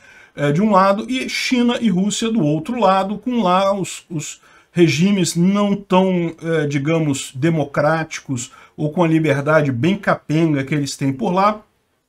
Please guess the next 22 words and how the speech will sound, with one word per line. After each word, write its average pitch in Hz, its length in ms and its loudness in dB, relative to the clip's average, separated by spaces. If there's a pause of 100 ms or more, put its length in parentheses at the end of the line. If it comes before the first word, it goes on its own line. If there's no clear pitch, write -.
(380)
do 156 140 0
outro 180 260 2
lado, 143 380 2
né? 190 220 0 (500)
E, 269 160 2
é, 208 400 2
por 277 180 2
enquanto 202 460 2
não 151 160 2
tem 196 160 -2
nada, 208 340 2
não 143 140 0
tem 139 180 0
guerra 135 300 0
nenhuma, 170 420 2
tá 139 100 -4
tudo 127 260 -8
tranquilo 165 580 -2
e 139 40 -2
coisa 190 260 -6
e - 20 -10
tal, 226 340 -4